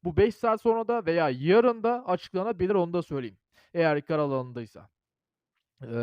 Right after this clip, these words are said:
bunun dışında ek atamanın, e, biz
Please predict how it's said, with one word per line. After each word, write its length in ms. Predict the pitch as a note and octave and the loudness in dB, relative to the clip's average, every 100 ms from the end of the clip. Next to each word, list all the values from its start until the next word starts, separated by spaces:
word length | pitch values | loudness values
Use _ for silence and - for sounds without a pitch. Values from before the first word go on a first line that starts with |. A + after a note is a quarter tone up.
| A#2 | -4
bunun 260 | B2+ F3+ B3+ | 0 0 2
dışında 420 | B3 G#3 D#3+ D#3 - _ - _ _ _ | 0 0 0 -2 -4 _ -20 _ _ _
ek 280 | F3+ G3+ - | 2 2 6
atamanın, 560 | B3+ B3+ A#3+ B3 C4 C4 _ _ | 4 4 2 -2 -4 -10 _ _
e, 80 | - - C#3 | -20 -20 -18
biz 500 | C#3+ G#3+ B3+ - | -10 -8 -8 -14